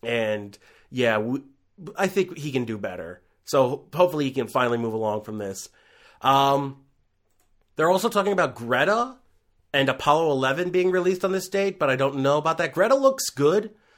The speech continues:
Uh, it's a Neil Jordan, uh, direct, uh, movie. And, uh, it's Z-, Chloe Grace Moretz and Zo-, Zoe As-, Ashton, uh, French actress.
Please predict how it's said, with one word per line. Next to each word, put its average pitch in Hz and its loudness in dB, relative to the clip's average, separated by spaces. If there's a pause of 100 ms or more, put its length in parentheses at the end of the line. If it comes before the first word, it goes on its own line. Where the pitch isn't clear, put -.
Uh, 143 6
it's 139 -4
a 139 -2
Neil 156 2
Jordan, 151 2 (240)
uh, 151 4
direct, 147 -2
uh, 139 4
movie. 165 0 (580)
And, 135 4
uh, 127 2 (120)
it's 135 -4
Z-, 135 -6
Chloe 151 0
Grace 160 -4
Moretz 139 -2 (520)
and 127 0 (220)
Zo-, 131 0 (380)
Zoe 147 0
As-, 147 0 (140)
Ashton, 208 -2 (560)
uh, 131 2
French 151 -2
actress. 151 -6